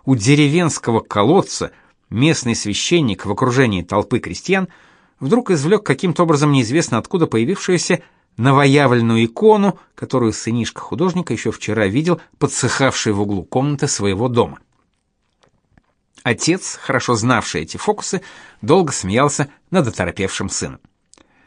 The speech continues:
Жил мой дед одно время и в Чугуеве.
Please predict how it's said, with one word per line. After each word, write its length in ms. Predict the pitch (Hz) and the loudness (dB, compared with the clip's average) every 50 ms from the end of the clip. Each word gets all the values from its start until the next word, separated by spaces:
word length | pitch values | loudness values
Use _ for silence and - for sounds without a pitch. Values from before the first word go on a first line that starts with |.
| _ _ _ _ _ _ _ _ _ _ _ _ - - - - _ _ _ _ _ | _ _ _ _ _ _ _ _ _ _ _ _ -20 -20 -20 -20 _ _ _ _ _
Жил 240 | - 110 156 233 247 | 0 2 4 6 6
мой 220 | 196 180 190 180 | 6 4 4 4
дед 300 | 135 123 143 190 202 - | 4 4 2 2 2 2
одно 200 | 127 113 135 160 | 0 2 2 2
время 360 | 160 165 139 165 165 165 165 170 | 4 4 4 4 4 4 4 4
и 40 | |
в 80 | 165 - | 2 0
Чугуеве. 800 | - - 185 190 165 143 135 131 127 120 117 117 113 117 113 | 0 2 2 4 4 4 4 4 6 6 4 4 4 2 2